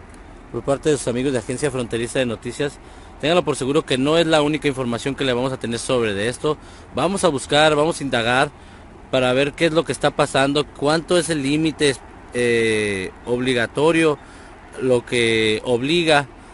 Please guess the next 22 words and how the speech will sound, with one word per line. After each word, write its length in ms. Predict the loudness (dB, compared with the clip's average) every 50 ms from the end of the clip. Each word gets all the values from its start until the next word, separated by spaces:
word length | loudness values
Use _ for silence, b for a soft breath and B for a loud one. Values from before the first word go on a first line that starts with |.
| B B B
a 140 | 0 0
estas 240 | 0 0 0 -2 -2
personas 720 | -2 -4 -4 -2 0 0 2 2 2 2 2 0 0 -2 -2
o, 340 | 0 0 2 0 0 -2 -2
o 200 | -2 0 0 2
a, 140 | 0 0 -2
a 200 | -2 -2 -2 0
todas 320 | 2 6 8 10 10 10 10
las 140 | 8 6 4
personas 340 | 0 -2 0 0 0 -2
que 80 | -2 -4
se 100 | -4 -4
encuentran 420 | -2 -2 -2 0 2 2 2 4
al 120 | 4 2 2
margen 360 | 2 0 0 0 -2 -2 0
de 120 | 0 0
lo 160 | 0 -2 -4 -4
que 160 | -2 -4 -4
es 160 | -4 -6 -10 B B B B B B B B
la 240 | 2 4 4 4 4
malla 260 | 4 4 4 4 4
divisora 760 | 4 4 2 0 -2 0 2 2 2 4 4 4 4 2 2